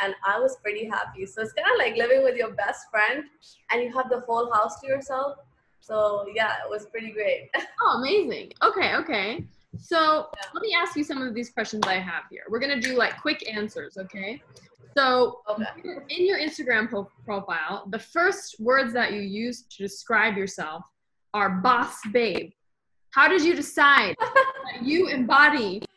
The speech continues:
Speaker 2: boss babe?
Speaker 1: <laughs> Um, honestly, um, I was just looking at it strategically. Nothing is off the whim for me.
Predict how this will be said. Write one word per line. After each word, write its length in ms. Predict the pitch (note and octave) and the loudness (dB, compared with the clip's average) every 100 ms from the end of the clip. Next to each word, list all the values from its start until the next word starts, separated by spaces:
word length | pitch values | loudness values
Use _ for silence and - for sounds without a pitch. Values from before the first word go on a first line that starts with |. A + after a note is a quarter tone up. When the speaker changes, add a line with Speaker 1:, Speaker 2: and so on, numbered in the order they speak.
| _ G#3+ | _ 2
Speaker 2:
boss 380 | C4+ D4 - | 6 6 2
babe? 420 | A#3 B3 G#3 F3 A#3 - - - _ _ _ _ _ _ _ _ _ _ _ _ _ E4+ _ _ | 2 4 4 0 -4 -8 -18 -20 _ _ _ _ _ _ _ _ _ _ _ _ _ _ _ _
Speaker 1:
<laughs> 80 | B4 B4+ - G4 - - D#4 - - | -2 -2 -6 -10 -10 -10 -12 -12 -2
Um, 400 | G#3 A#3 A3+ A3+ | 4 6 6 4
honestly, 540 | A3+ B3 D4 - G#4 G4 | 2 2 0 0 0 0
um, 500 | - A3 G#3 G#3 - - - | 4 4 4 0 -10 -16 0
I 140 | G#3 | 4
was 340 | A3 B3 A#3+ G#3+ | 6 4 2 -2
just 560 | A#3 F#3+ B3+ - - - - | 0 2 0 -6 -18 -20 -4
looking 440 | A3 G#3+ A#3+ A#3+ | 0 0 0 0
at 120 | A3 | 0
it 200 | A#3+ A#3 | 0 0
strategically. 920 | - - A3+ A#3 G#3 A3 A#3+ E4 D4+ - | -4 -16 -12 -10 -8 -6 -4 -6 -6 -2
Nothing 520 | A3+ A#3 C4 B3 A#3 - | 2 2 4 2 0 -2
is 340 | G#3 G3+ G3+ F#3 | 2 2 0 0
off 300 | G3+ G3+ - | 0 0 -6
the 100 | G#3 | -4
whim 240 | F#3+ F#3+ | -4 -6
for 200 | G3 G#3 | -4 -4
me. 260 | G3+ G#3+ | -4 -6